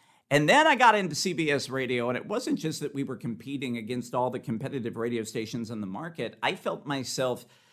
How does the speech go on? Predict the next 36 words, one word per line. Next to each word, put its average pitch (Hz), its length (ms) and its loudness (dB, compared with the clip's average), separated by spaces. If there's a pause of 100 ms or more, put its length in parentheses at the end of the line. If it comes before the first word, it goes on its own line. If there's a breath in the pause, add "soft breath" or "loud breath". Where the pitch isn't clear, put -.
(120)
having 151 300 2
to 135 100 -4
defend 170 320 -2
myself 139 440 4
and 127 120 -2
having 143 260 2
to 120 80 -4
compete 139 540 -8
internally 147 1080 -2 (360 loud breath)
with 165 200 0
some 190 200 2
of 180 80 2
my 170 160 4
colleagues 165 640 4
in 147 200 0
the 135 60 0
building. 165 640 -4
There 139 100 -4
were 190 160 -4
a 160 60 -2
lot 151 240 2
of, 127 200 -2
uh, 127 320 0
arrows 127 540 2
pointed 135 420 -2
in 120 120 0
my 120 160 2
direction 113 600 -4
and 127 140 -4
a 104 40 -4
lot 120 200 4
of - 80 -8
people 135 320 -8
grabbing 123 600 2
for 117 180 -6
power 131 600 0